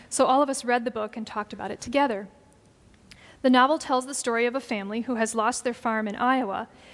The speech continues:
and brings us inside the shattering effects of this event.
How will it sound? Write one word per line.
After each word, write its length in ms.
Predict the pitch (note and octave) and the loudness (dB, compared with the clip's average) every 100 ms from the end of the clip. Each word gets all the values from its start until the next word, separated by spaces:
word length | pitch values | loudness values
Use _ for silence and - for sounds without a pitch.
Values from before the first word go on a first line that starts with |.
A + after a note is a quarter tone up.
| - - | -20 -2
and 160 | B3 A#3+ | 0 2
brings 260 | D4+ D#4+ | 2 2
us 200 | B3+ - | 0 0
inside 500 | C#4 C#4+ - B3 A3+ | -2 0 2 2 2
the 80 | A3 | -2
shattering 500 | - C4 B3 A#3 A3 | -6 -2 -2 -2 -4
effects 640 | G#3+ - C#4+ - - - - | -6 0 0 -2 -8 -10 -8
of 120 | A3 | -8
this 200 | G#3 - | -8 -8
event. 500 | G#3 A3+ A3 A3+ - | -6 -6 -6 -8 -10